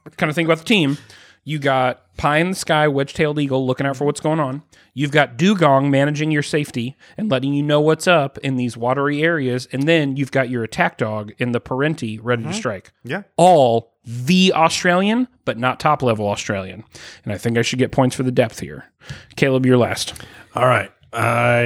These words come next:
Speaker 3: am definitely not looking up fantasy quest generators to give Ross a quest. I am instead thinking about my last buddy,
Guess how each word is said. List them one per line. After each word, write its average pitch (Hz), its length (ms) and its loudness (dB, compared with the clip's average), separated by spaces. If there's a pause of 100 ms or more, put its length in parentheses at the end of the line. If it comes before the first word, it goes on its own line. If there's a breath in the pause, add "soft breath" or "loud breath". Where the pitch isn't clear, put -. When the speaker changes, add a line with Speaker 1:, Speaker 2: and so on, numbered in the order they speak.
(140)
Speaker 3:
am 113 140 -6
definitely 123 440 0
not 113 140 2
looking 107 300 -2
up 107 280 -6
fantasy 110 520 -6
quest 104 360 -6
generators 92 680 -12
to 98 240 -10
give 92 200 -12
Ross 90 220 -10
a - 40 -18
quest. - 360 -16 (600 loud breath)
I 123 180 2
am 110 140 -2
instead 101 640 0 (120)
thinking 131 400 -2
about 101 400 -6 (360)
my 113 320 -4
last 117 600 0 (420)
buddy, 117 480 -2